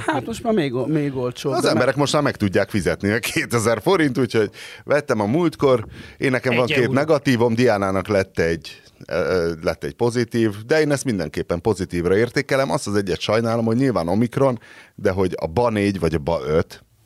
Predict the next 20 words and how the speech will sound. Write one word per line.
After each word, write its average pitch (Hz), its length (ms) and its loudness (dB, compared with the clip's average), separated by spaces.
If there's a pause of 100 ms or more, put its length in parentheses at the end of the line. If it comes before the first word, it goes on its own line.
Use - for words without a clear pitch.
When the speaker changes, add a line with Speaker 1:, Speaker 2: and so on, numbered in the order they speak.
(600)
Speaker 2:
hát 73 260 -12
azt 58 180 -12 (600)
Speaker 3:
Sose 151 380 -4
tudjuk 123 380 -10
meg. 107 220 -10
Speaker 2:
Hát 127 180 -2
Speaker 3:
Sose 160 160 -2
Speaker 2:
csa-, 143 180 0
Speaker 3:
tudjuk 139 200 -6
Speaker 2:
igen. 90 200 -2
Speaker 3:
meg. 87 100 -10 (1080)
Bohóc, 147 500 0
bohócságot 135 720 -2
csináltak 123 460 -10
már 120 200 -4
ebből 117 260 -8
a 110 140 -4
koronavírusból 110 960 -6
is, - 180 -12
látod? 117 360 -6